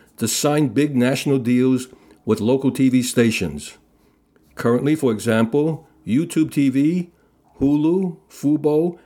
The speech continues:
and more can strike a deal with Paramount for all C B S stations. In short, local T V station owners like Nexstar want YouTube T V,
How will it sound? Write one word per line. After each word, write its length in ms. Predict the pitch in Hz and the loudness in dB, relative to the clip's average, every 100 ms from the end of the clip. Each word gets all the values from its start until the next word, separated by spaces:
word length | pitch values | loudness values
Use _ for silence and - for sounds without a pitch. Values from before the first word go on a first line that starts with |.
| _ _ | _ _
and 240 | 120 117 | -2 0
more 240 | 127 143 165 | 2 2 0
can 160 | 127 | -2
strike 340 | 113 - 135 - | -2 -2 0 0
a 80 | |
deal 300 | 151 127 131 | 0 0 2
with 240 | 139 120 - | 0 -2 -2
Paramount 640 | 127 131 127 117 123 127 - _ - | 0 2 2 2 0 -2 -8 _ -4
for 200 | 123 117 | -2 0
all 220 | 143 175 | 0 0
C 200 | 175 160 | 0 -2
B 180 | 143 131 | 0 0
S 120 | 131 | 0
stations. 680 | - 127 120 95 78 78 - _ _ _ _ _ _ | 0 0 0 -4 -10 -12 -16 _ _ _ _ _ _
In 160 | 120 120 | -2 0
short, 560 | 113 - 160 190 190 - _ _ | 0 0 2 0 -2 -16 _ _
local 340 | - 123 175 208 | -4 -2 0 0
T 160 | 208 | 2
V 140 | 190 190 | 0 0
station 420 | - 151 151 147 | 0 0 2 0
owners 340 | 123 127 135 | 2 2 2
like 360 | 127 117 110 - _ _ 113 | 0 0 -2 -6 _ _ -2
Nexstar 720 | 135 - - 113 113 123 123 _ _ _ _ _ _ | -2 -2 -2 0 2 0 -4 _ _ _ _ _ _
want 400 | 107 117 139 135 - | -4 0 0 -2 -4
YouTube 500 | 123 180 - 143 135 | 0 0 2 0 0
T 200 | 139 127 | -2 0
V, 420 | 117 120 135 135 | 0 0 0 -4